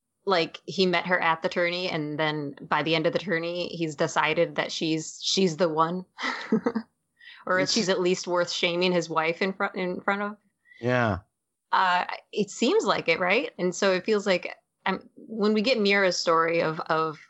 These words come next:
Speaker 1: Lyanna's exploits and maybe everything that went down, it, you know, it seems worthy of admiring her and giving her some sort of praise, but it doesn't feel like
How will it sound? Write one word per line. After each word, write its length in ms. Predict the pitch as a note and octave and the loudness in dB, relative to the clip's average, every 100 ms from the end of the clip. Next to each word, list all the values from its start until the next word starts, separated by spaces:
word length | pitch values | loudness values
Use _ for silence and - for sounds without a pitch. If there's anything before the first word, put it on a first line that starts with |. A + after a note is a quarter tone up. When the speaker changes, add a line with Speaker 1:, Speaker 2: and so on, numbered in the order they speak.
| - | -12
Speaker 1:
Lyanna's 680 | F3+ E3 D#3+ D#3 D#3+ D3 - - - - - - | -4 -2 0 0 0 -4 -8 -16 -18 -18 -18 -6
exploits 680 | E3+ - - E3+ D3 - - | -4 -4 0 2 2 0 -6
and 380 | - E3 D#3 D#3 | -2 -2 -2 -2
maybe 320 | E3+ E3 D#3 | 0 0 2
everything 280 | D#3+ D#3+ D3+ | 2 2 0
that 100 | D3+ | -2
went 180 | D#3 D#3 | -2 0
down, 380 | E3+ E3+ D#3+ D#3 | 2 2 0 -4
it, 180 | F3 - - | -10 -12 -14
you 140 | - E3 | -6 -2
know, 60 | |
it 100 | D3+ | -2
seems 320 | E3 A#3+ G#3+ E3+ | -2 2 2 2
worthy 460 | F3 G3+ G3+ E3+ | 2 4 4 2
of 400 | E3 E3 E3 D3 - | 4 2 0 -6 -4
admiring 600 | F3 D#3+ F3 A3 E3 D#3 | -2 2 2 2 0 -2
her 420 | D3+ D#3 D#3 E3 - | -4 -4 -4 -8 -6
and 160 | D#3+ | -2
giving 200 | E3 E3 | 0 0
her 140 | D#3+ D#3+ | 0 0
some 220 | F3 F3+ | 2 0
sort 220 | - E3 | 2 0
of 140 | C#3+ | 0
praise, 480 | - E3 D#3+ E3 D3+ | -2 2 2 0 -2
but 160 | - D#3+ | -2 0
it 140 | D#3+ | 0
doesn't 340 | F3+ E3 E3 - | 0 0 -2 -2
feel 140 | E3+ | 2
like 280 | E3 D#3+ | 2 2